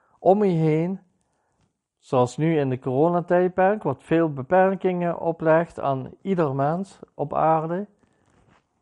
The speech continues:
In elk land waar maatregelen getroffen zijn,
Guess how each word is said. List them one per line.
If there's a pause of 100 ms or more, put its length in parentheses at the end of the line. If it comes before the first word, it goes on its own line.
(340)
In
elk
land
waar
maatregelen
getroffen
zijn,